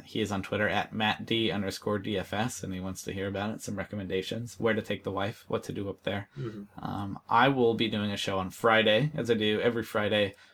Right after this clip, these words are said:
Speaker 1: with, uh, Brad Johnson. We're recording in the morning at eight A M West Coast time, eleven A M East Coast time, and you can watch, you can chat,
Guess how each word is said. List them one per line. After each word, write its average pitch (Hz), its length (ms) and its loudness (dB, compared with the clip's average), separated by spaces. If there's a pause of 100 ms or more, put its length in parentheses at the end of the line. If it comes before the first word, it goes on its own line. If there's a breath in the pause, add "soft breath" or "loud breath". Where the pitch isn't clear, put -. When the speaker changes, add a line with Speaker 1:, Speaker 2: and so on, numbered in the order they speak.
(160 soft breath)
Speaker 1:
with, 110 300 0
uh, 107 260 2
Brad 117 320 4
Johnson. 117 400 2
We're 131 140 2
recording 113 560 4
in 107 140 0
the 101 60 0
morning 117 540 2
at 92 320 -4
eight 151 160 8
A 156 100 8
M 147 160 6
West 127 280 2
Coast 117 240 2
time, 110 400 2
eleven 107 260 0
A 104 60 0
M 101 180 -4
East 104 240 -4
Coast 101 240 -4
time, 98 340 -6 (240 loud breath)
and 104 160 -2
you 107 120 -2
can 98 180 -4
watch, - 540 4
you - 140 -8
can 90 200 -10
chat, 127 400 4